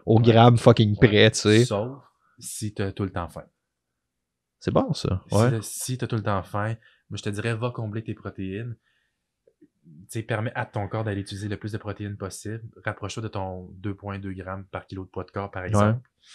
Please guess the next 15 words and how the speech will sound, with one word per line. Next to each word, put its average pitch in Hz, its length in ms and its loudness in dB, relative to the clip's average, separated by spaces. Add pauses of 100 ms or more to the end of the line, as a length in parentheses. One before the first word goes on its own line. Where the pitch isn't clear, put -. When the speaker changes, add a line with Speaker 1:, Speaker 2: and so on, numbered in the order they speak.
(840)
Speaker 2:
Puis, 98 360 -12
va 101 180 -8
combler 98 300 -6
le 95 120 -4
reste 95 220 -8
de 98 80 -4
tes - 120 -14
calories 90 380 -10
avec 87 320 -12 (540)
des 90 460 -10
bons 87 240 -10
gras, 90 380 -10 (420)
avec 85 200 -14
des 87 80 -14
glucides 92 680 -10